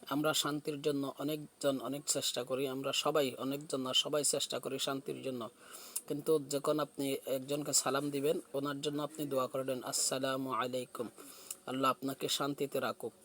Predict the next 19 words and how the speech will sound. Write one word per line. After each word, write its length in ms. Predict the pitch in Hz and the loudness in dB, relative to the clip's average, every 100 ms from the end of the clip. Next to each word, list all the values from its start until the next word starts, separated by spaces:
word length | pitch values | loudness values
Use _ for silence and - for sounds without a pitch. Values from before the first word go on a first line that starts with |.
| - - - - - - | -20 -20 -20 -20 -10 4
ওয়া 120 | 147 | 6
রাহমাতুল্লাহি, 920 | 160 - 123 135 143 127 127 127 - | 8 6 -2 0 -2 0 2 2 2
আল্লাহ 240 | 131 127 127 | -2 0 -2
আপনাকে 380 | 120 127 127 147 | -4 -6 -6 -2
রহমত 380 | 131 - 143 | -2 -2 -4
দান 220 | 139 135 127 | -2 -2 -2
করুক, 280 | 127 127 - | -2 -2 -2
ওয়া 120 | 120 | -4
বারাকাতুহু, 760 | 123 127 117 - 131 123 - 123 - | -2 -2 -2 -2 -2 -2 -4 -6 -4
আল্লাহ 280 | 127 127 | -6 -4
আপনাকে 320 | 127 107 123 139 | -4 -4 -4 -2
বরকত 340 | 123 - 127 | -2 -2 -4
দান 200 | 123 123 | -4 -4
করুক।" 280 | 117 123 113 - - - - - - - - | -2 -2 -2 -6 -14 -12 -14 -10 -10 -10 -6
যখন 260 | 143 135 147 | -4 2 2
আপনি 280 | 139 - 131 | 2 2 4
সালামের 420 | 147 143 147 139 | 4 4 0 -2
উত্তর 260 | 123 - | -4 -2
দিবেন, 380 | 139 143 147 214 | -2 0 2 2